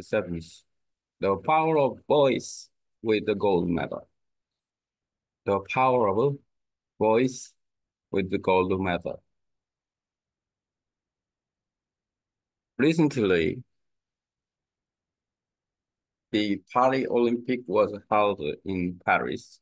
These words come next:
France. In badminton,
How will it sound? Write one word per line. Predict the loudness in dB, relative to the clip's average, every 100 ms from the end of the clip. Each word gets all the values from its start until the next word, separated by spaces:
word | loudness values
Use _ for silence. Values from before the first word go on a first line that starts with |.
| -4
France. | -2 -2 -8 -14 -20 _ _ _ _ _ _ _ _ _ _ _ _ _ _ _ _ _ _ _ _ _ _ _ _ _ _ _ _ _ _ _ _ _
In | 0 2 4
badminton, | 4 4 4 4 2 -2 0 -2 -4